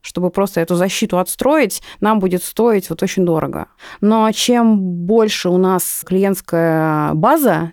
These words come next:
тем, естественно, риски растут, и, скорее всего, надо будет какие-то отдельно бюджеты на следующий год закладывать на то, чтобы отстроить эту защиту. Естественно, там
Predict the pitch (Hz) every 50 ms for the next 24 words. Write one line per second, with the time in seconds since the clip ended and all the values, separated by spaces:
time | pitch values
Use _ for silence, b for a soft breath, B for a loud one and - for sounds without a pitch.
0 | - - - 185 196 196 185 185 185 - - 214 202 - - 185 180 180 214 208
1 | - - - 160 165 175 - - 277 320 339 - 196 170 - 196 185 202 214 -
2 | - 185 180 185 190 185 175 170 180 180 175 - 175 170 - - 196 190 190 175
3 | 175 175 190 190 190 170 165 175 165 175 190 196 180 - 196 170 165 165 - 180
4 | 170 175 - - 170 175 190 208 208 185 165 156 - 175 196 208 196 185 165 165
5 | - - - - 160 156 165 165 165 165 160 160 156 156 156 147 151 165 170 -
6 | _ _ - - 196 - - 160 160 160 156 - - - - 180 180 175 165 -
7 | - - 160 160 160 160 - - - 165 - - 151 160 - - 220 214 - 185
8 | 165 156 - 156 165